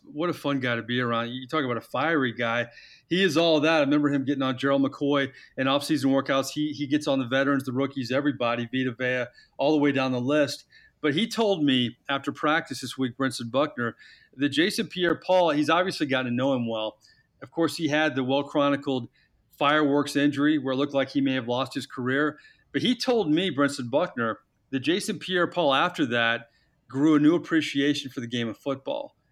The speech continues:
and maybe a new hunger. And you see that in this training camp. And he was already a good player, obviously, before that incident, Roy. But to have a guy who's even more passionate,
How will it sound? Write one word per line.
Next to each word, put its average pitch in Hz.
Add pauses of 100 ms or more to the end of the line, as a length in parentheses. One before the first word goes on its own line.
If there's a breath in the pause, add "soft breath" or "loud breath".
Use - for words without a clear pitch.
and 139
maybe 190
a 156
new 123
hunger. 147 (420)
And 147
you 151
see 196
that 185
in 160
this 151
training 175
camp. 143
And 135
he 147
was 214
already 185
a 147
good 147
player, 147
obviously, 131
before 160 (200 loud breath)
that 139
incident, 170
Roy. 185 (300 loud breath)
But 147
to 151
have 165
a 165
guy 151 (260)
who's 139
even 143
more 151
passionate, 175